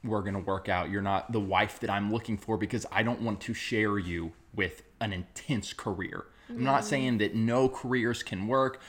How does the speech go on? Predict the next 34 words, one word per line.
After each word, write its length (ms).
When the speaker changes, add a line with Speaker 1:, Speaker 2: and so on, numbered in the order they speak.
Speaker 1:
Morgan 400
helps, 440
obviously, 440
with 180
the 60
YouTube 380
channel 320
and 100
whatnot, 480
but 300
what 280
she 320
was 180
describing 680
to 120
me, 300
I 160
didn't 260
really 240
wanna 240
go 260
there. 260
So 120
I 80
Speaker 2:
Mm-hmm. 60
Speaker 1:
see 240
what 220
Lori's 280
saying 300
there. 160
Speaker 2:
Yeah, 520
and, 480
you 160
know, 300